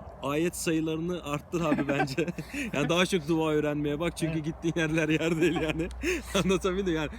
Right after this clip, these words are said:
Speaker 1: Felak nas kesmeyebilir oraları yani.
Speaker 2: Evet, doğru diyorsun.
Speaker 1: Ürpertici videolar. <clears throat> Güzel yani, iyi, e, gerçekten beğeniyorum. İnşallah daha da hak ettiğin yerlere gelirsin yani.
Speaker 2: İnşallah
Speaker 1: Ya
Speaker 2: kardeşim.
Speaker 1: çünkü şöyle bir şey, gerçekten de YouTuber, ben de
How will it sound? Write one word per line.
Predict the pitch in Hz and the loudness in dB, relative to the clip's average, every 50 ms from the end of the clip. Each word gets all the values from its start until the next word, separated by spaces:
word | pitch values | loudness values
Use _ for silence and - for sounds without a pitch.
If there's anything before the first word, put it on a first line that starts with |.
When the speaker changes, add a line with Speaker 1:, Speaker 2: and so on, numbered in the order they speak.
| - - - - | -14 -14 -6 -2
Speaker 1:
Felak | 143 143 165 170 175 160 | 0 2 2 2 0 0
nas | 170 175 170 - | 0 -2 -2 0
kesmeyebilir | - 175 175 170 - - 170 170 165 160 175 180 180 | 2 0 0 0 0 -2 -2 0 0 0 0 0 0
oraları | 180 170 147 147 147 151 147 139 135 143 | 0 0 0 0 2 2 0 2 2 0
yani. | 135 127 143 160 | 0 0 -2 -4
Speaker 2:
Evet, | 180 185 - | -6 -8 -8
doğru | 139 139 | -8 -8
diyorsun. | 139 151 151 147 | -6 -6 -4 -2
Speaker 1:
Ürpertici | 123 139 151 156 151 147 147 - 160 160 147 170 160 | -2 -2 0 0 0 0 2 0 -2 -2 0 -2 -2
videolar. | 160 135 131 127 123 139 175 190 - - - 190 | -2 -2 -2 -4 -2 -4 -4 -6 -8 -6 -6 -6
<clears throat> | 185 147 - - | -6 -6 -8 -6
Güzel | - 143 147 208 233 233 220 | -6 -2 -2 0 0 0 0
yani, | 196 156 143 143 | 0 0 0 0
iyi, | 147 175 185 185 - - - - - - - 151 143 | -2 -2 -4 -6 -8 -12 -16 -16 -16 -12 -4 -2 0
e, | 143 147 147 | 0 0 0
gerçekten | 143 170 196 190 - 175 160 - 196 202 190 170 | 0 -2 -4 -2 -2 -4 -4 -4 -6 -6 -2 -2
beğeniyorum. | 180 180 185 196 185 185 202 202 196 | 0 0 0 -2 -2 -4 -4 -4 -4
İnşallah | 185 - - 175 165 185 202 202 190 - | -6 -4 -4 -4 -2 -2 -2 -4 -2 -2
daha | 175 175 175 | -2 -2 -2
da | 170 170 | -2 -2
hak | 170 170 - 175 | -4 -4 -2 -4
ettiğin | 165 - - 165 165 | -4 -4 -4 -6 -4
yerlere | 165 160 151 151 165 185 202 | -2 -2 -2 -2 -2 -2 0
gelirsin | 170 170 165 160 151 143 - - 110 | 0 0 0 0 -2 -4 -6 -6 -6
yani. | 104 | -6
Speaker 2:
İnşallah | 98 95 - 151 143 | -4 -6 -6 -8 -8
Speaker 1:
Ya | 131 - 131 | -8 -8 -4
Speaker 2:
kardeşim. | 139 143 147 | -2 -2 0
Speaker 1:
çünkü | - 202 214 185 - | 0 -2 -2 -2 0
şöyle | 214 220 214 208 | 0 2 2 0
bir | 180 | -2
şey, | - - 139 | -2 -4 -4
gerçekten | 131 143 160 170 - - 185 175 - 190 185 180 180 | -2 0 -2 -2 0 -2 -4 -4 -4 -6 -4 -4 -2
de | 180 180 165 - - - - - - | -4 -4 -6 -8 -12 -16 -14 -8 -2
YouTuber, | 143 170 185 180 - - 180 165 180 170 156 | 2 2 2 2 0 -4 -2 0 0 0 0
ben | 170 175 175 | -2 -2 0
de | 170 | 0